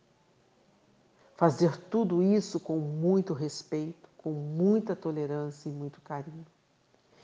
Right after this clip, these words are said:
E dizer um grande não para a violência. Então, que realmente eu possa vivenciar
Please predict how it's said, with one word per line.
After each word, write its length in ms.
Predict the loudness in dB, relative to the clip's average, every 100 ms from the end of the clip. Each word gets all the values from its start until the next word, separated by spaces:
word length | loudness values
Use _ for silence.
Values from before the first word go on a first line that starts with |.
| -20 -4
E 60 | 4
dizer 420 | 6 8 8 8
um 180 | 4 6
grande 560 | 8 10 8 6 2
não 420 | 2 2 2 0 -6 _ _ _ _
para 220 | -4 -4
a 20 |
violência. 800 | -4 -4 -4 -4 -12 -16 -20 -20 _ _ _ _ _ _ _ _ -20 -6
Então, 280 | -4 0 0
que 160 | 0 0
realmente 720 | 4 4 4 2 -2 -4 -4
eu 80 | -4
possa 400 | 0 -2 -2 -6
vivenciar 1400 | -4 2 4 4 4 2 0 -4 0 4 4 2 -2